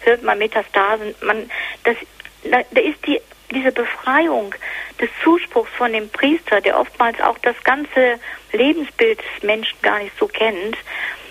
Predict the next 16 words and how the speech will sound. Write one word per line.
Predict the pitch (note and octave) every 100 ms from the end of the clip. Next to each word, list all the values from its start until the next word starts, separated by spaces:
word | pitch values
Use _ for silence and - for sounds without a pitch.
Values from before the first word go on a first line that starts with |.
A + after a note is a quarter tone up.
| - -
eigentlich | A3+ B3+ C#4 C#4 - -
für | B3
mich, | A#3 D4 E4+ - - - - - -
für | -
mich | C#4 F4 -
auch | G3
ganz | - D4
persönlich | - B3+ A#3+ A#3 G3 G3+
in | A3+
der | A3+
letzten | A#3+ C4 C4
Zeit | - B3+ B3
nicht | C4 -
mehr | B3 A#3
so | - B3+ B3+ B3+ - - -
herzerquickend, | - C4+ - - C4 - G#3+ - D#3 -